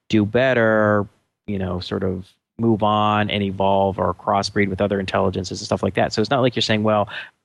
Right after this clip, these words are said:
do this or do that in such and such a situation." You just say, "These are the rules. This is what's allowed. Play." Right?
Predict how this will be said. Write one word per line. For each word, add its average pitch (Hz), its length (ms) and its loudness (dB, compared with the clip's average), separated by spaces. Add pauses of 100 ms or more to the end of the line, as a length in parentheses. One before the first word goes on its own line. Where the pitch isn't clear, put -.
(480)
do 143 220 2
this 123 320 2
or 120 40 2
do 117 160 2
that 101 320 0
in 104 120 -2
such 107 180 -2
and 95 80 -6
such 101 160 -2
a - 60 -12
situation." 104 640 -2
You 98 80 -4
just 101 140 -4
say, 98 120 -4
"These 135 180 0
are 156 40 0
the 147 60 2
rules. 117 280 2
This 117 120 -2
is - 60 -6
what's 117 160 -2
allowed. 95 560 0 (800)
Play." - 400 -2 (880)
Right? 104 400 0